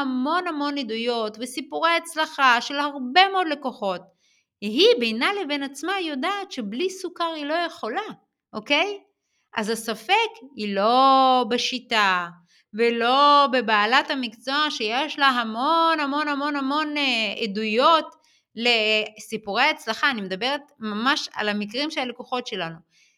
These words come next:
היא לא תקנה בגלל שהיא לא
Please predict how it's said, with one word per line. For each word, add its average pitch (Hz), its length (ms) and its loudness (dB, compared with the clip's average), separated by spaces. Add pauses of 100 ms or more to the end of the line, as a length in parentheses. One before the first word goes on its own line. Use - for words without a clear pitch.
(160)
היא 220 200 -4
לא 311 100 6 (140)
תקנה 269 580 0 (880)
בגלל 214 760 0
שהיא 220 720 -6
לא 185 420 -6